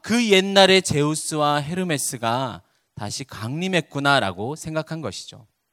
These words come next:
그래서 깜짝 놀라서 말한 겁니다.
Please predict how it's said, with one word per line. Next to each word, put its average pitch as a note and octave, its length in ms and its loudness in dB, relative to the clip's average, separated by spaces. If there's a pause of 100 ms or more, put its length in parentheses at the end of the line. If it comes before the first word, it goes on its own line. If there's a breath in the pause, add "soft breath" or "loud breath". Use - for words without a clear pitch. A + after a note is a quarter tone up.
(260)
그래서 - 240 -8
깜짝 D#3+ 400 0
놀라서 B2+ 560 0
말한 G#2+ 280 -8
겁니다. F2 420 -14